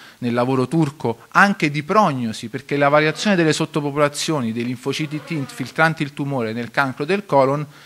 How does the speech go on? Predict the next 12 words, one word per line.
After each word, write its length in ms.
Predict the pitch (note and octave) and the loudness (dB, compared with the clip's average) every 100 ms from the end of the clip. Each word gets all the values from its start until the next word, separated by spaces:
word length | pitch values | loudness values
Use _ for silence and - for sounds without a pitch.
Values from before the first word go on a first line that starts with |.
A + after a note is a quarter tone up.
| - - - _ _ D#3+ | -20 -20 -20 _ _ 0
ha 60 | |
dimostrato 580 | D3+ F3+ F3+ - G3+ D#3+ | 2 2 2 4 6 6
una 180 | C#3 C#3 | 4 0
correlazione 840 | D#3 E3 G3+ - - F3 G3 G3 | 0 2 2 2 0 2 2 0
con 180 | C#3+ C3+ | -2 -4
il 200 | C#3+ C3 | -4 -2
grado 420 | D#3+ F3 B2+ A2+ | 2 4 2 0
di 120 | A#2+ | -4
immunonutrienti 840 | C3+ D#3 C#3 D3 E3 E3 D3+ D#3 D3 | -4 -2 -2 -2 -4 -2 -2 -2 -4
utilizzati 560 | C#3 C#3+ C#3+ C3+ B2+ | -4 -4 -2 0 0
nel 160 | B2 A#2+ | 0 -4
preoperatorio. 760 | - A2+ A2 G#2+ F#2+ F#2 F#2 | -6 -8 -6 -10 -10 -12 -14